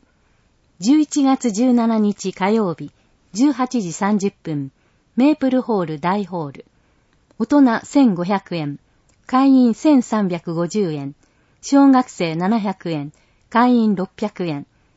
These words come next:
全自由席、当日販売のみ。未就学児は入場不可。身近なホールのクラシック、ディスカバー日本、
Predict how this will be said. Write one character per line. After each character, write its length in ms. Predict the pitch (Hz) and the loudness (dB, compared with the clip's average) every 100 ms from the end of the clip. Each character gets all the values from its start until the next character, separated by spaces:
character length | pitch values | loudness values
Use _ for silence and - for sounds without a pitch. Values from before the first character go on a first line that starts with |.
| _ | _
全 240 | 175 269 220 | 0 2 2
自 200 | 165 202 | 0 0
由 180 | 196 | 0
席、 400 | - 160 - - _ _ _ | -4 -14 -16 -20 _ _ _
当 180 | - 269 | 0 2
日 260 | 262 262 254 | 2 -2 -2
販 260 | 214 208 | -2 -2
売 220 | 156 147 147 | -4 -6 -6
の 160 | 160 | -6
み。 140 | 143 - _ _ _ _ | -6 -10 _ _ _ _
未 360 | 220 - 320 311 | -2 0 -2 0
就 80 | |
学 260 | 285 277 247 | -2 -2 -6
児 160 | 190 175 | -4 -6
は 140 | 156 | -4
入 260 | 160 226 220 | 0 0 2
場 240 | 202 175 | -2 -4
不 140 | - | -8
可。 180 | - 151 - _ _ _ _ _ _ _ 208 | -18 -18 -18 _ _ _ _ _ _ _ -4
身 120 | 240 | -2
近 260 | 330 311 | -2 0
な 140 | 294 285 | 2 2
ホ 200 | 269 254 | 2 2
ー 40 | |
ル 120 | 190 | 2
の 140 | 170 160 | -4 -6
ク 120 | - | -4
ラ 100 | 196 | -6
シ 240 | - - | -6 -14
ッ 20 | - _ | -18 _
ク、 140 | 160 - _ _ _ _ | -16 -16 _ _ _ _
デ 60 | 214 | -8
ィ 40 | |
ス 160 | - - | -8 -4
カ 160 | 294 | 0
バ 220 | 277 262 | 2 2
ー 80 | 220 | 2
日 120 | 214 - | -2 -2
本、 320 | 220 196 151 | -4 -4 -4